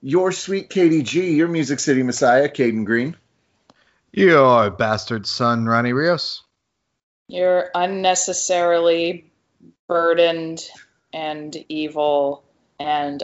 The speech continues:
Speaker 3: upset about it, Chelsea Durden.
Speaker 1: Uh, Rios, I, I think, uh, your moniker this week should be, uh, the birthday bastard,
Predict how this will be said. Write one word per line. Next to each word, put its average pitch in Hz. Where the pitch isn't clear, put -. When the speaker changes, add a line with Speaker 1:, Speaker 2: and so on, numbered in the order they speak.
Speaker 3:
upset 160
about 139
it, 131
Chelsea 143
Durden. 127
Speaker 1:
Uh, 120
Rios, 139
I, 123
I 117
think, 143
uh, 123
your 110
moniker 117
this 107
week 107
should 98
be, 98
uh, 95
the 104
birthday 110
bastard, 90